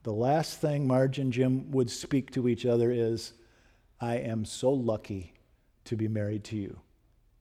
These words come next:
Every night, till the last of all their nights on this earth, "I am so lucky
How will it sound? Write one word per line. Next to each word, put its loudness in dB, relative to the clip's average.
Every 2
night, -6
till 2
the 0
last -2
of -6
all 0
their -2
nights -8
on -4
this -4
earth, -10
"I -4
am -2
so -4
lucky -4